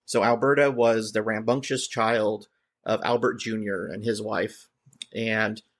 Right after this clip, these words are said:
sh-, it was kind of inspired by, like, the Indiana Jo-, the young Indiana Jones adventure where, you know, they were tra-, making him travel around the world, but he was always getting in trouble.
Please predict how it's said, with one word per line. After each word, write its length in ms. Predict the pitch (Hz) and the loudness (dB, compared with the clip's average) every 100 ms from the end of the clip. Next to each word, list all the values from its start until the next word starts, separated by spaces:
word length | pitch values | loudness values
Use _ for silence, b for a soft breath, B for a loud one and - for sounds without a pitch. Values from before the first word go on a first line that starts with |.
| _ _ | _ _
sh-, 160 | - - _ - - | -18 -18 _ -18 -4
it 80 | 123 | -2
was 160 | 123 | -2
kind 220 | - - 233 | -4 -2 0
of 60 | |
inspired 380 | 233 - 165 165 | 0 0 0 2
by, 60 | 156 | 0
like, 160 | 139 | 0
the 100 | - | 0
Indiana 360 | 131 127 123 120 | -2 0 2 0
Jo-, 160 | 110 110 | -2 -4
the 100 | 113 | 0
young 240 | 123 131 | 2 2
Indiana 340 | 123 117 107 107 | 0 -2 -4 -6
Jones 240 | 107 110 | -8 -10
adventure 500 | 104 90 98 - 127 | -12 -12 -10 -10 -10
where, 240 | - 101 - | -10 -14 -14
you 80 | 120 | -12
know, 60 | |
they 100 | 110 | -4
were 80 | 113 | -4
tra-, 300 | 113 123 120 _ | -4 -6 -6 _
making 260 | 117 139 135 | -14 -8 -6
him 120 | 127 | -4
travel 380 | - 123 120 120 | -2 0 2 0
around 220 | 113 117 | 2 -2
the 80 | 113 | -2
world, 300 | 113 110 117 | -2 -2 -4
but 100 | 117 | -10
he 60 | |
was 100 | 98 | -8
always 240 | 117 113 113 | -8 -8 -6
getting 220 | 123 117 | -6 -6
in 80 | 113 | -10
trouble. 400 | 127 120 139 | -6 -4 -6